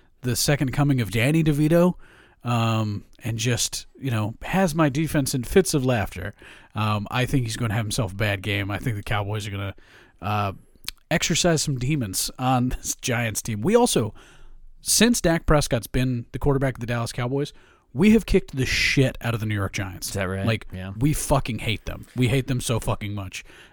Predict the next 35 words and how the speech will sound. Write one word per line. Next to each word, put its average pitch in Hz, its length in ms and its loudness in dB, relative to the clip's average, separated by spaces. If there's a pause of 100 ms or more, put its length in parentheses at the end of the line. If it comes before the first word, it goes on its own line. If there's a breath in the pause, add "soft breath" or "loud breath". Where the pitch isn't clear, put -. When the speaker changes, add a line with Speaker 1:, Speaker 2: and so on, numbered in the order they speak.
Speaker 1:
Um, 110 520 -2
so, - 140 2
yeah, 131 160 4
I'm 110 80 0
gonna 123 140 -2
pick - 220 4 (220)
Dallas 107 420 0
by 101 180 -6
a 92 80 -8
lot. 92 240 -10 (360)
Speaker 2:
I 131 60 -6
believe, 131 400 2
yeah, 131 140 6
the 113 100 -2
healthy 123 400 2
quarterbacks 113 680 0
currently 107 380 -2
now 104 200 -2
for 98 180 -6
the 92 100 -8
Giants 104 760 -4 (100)
is, 104 500 -4 (140)
uh, 92 180 -6
Tommy 104 320 -2
DeVito 104 480 -6
and 98 140 -4
then 98 160 -4
Matt 104 280 -8
Barkley, 107 420 -8
who 104 100 -8
they 95 180 -8
just - 320 -2
signed 110 380 0
last 98 320 -6
week 117 580 -2